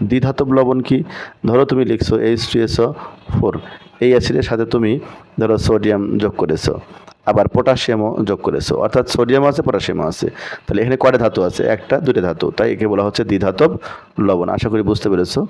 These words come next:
সোডিয়াম পটাশিয়াম সালফেট, অর্থাৎ দুইটা ধাতু কিন্তু এখানে আছে। এরপরে কি বলছে? দ্বিলবণ। দ্বিলবণ বলতে কি বোঝানো হচ্ছে?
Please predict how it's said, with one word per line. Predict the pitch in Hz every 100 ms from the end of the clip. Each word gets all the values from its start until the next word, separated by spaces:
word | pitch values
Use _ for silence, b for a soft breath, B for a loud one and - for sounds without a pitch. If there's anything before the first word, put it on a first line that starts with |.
| B B -
সোডিয়াম | - 95 98 95
পটাশিয়াম | 95 87 95 - 110 147 - B B B _ _ _ _
সালফেট, | - - - - - - - - - _ _ _ _ _ _ _ - - B B _
অর্থাৎ | 110 113
দুইটা | 113 104
ধাতু | 101 120
কিন্তু | 117 117
এখানে | 113 139 285 B B B -
আছে। | 95 - 117
এরপরে | 113 131
কি | 123
বলছে? | 117 101 90
দ্বিলবণ। | 95 123 123 98 80 92
দ্বিলবণ | 120 131 135
বলতে | 135 131 127
কি |
বোঝানো | 143 147
হচ্ছে? | 139 143 139